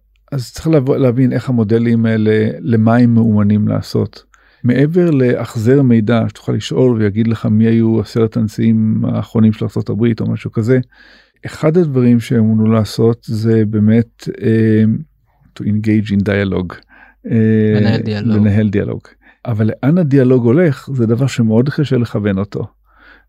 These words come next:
Speaker 1: ואז, על פי הטקסטים שבהם אומנו, איך שדיאלוגים הולכים, אם למשל הם היו כותבים סיפור, שאחד הדברים שהם יכולים לעשות זה, אז אתה תיתן לו כמה רעיונות והוא יספר סיפור של-, שלם על בסיס זה. אז מאוד יכול להיות שהסיפור ייקח אותך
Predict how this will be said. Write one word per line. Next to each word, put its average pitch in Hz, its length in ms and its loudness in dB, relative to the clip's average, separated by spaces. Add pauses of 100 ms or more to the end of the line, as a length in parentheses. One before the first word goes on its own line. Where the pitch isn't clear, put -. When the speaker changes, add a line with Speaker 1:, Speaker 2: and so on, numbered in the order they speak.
Speaker 1:
ואז, 208 520 0
על 117 120 -2 (140)
פי 202 180 2
הטקסטים 160 560 -2
שבהם 135 420 2
אומנו, 127 440 2
איך 123 180 -2
שדיאלוגים 120 800 0
הולכים, 147 520 0 (580)
אם 165 160 2
למשל 156 400 0
הם 120 100 2
היו 131 140 2
כותבים 120 520 0
סיפור, 113 580 -2 (180)
שאחד - 280 -8
הדברים 143 240 0
שהם 165 140 -4
יכולים 160 120 -2
לעשות 175 300 -4
זה, 123 160 2
אז 107 140 -2 (600)
אתה 120 100 -6
תיתן 131 300 0
לו 131 100 0
כמה 120 260 2
רעיונות 113 480 2
והוא 120 100 0
יספר 123 400 -2
סיפור 131 340 -2
של-, 160 340 -2
שלם 143 300 0
על 139 140 0
בסיס - 280 -4
זה. 139 100 -4 (640)
אז 117 140 -2
מאוד 131 200 2
יכול 196 200 0
להיות 262 120 -2
שהסיפור 135 680 0
ייקח 127 300 -2
אותך 131 240 -2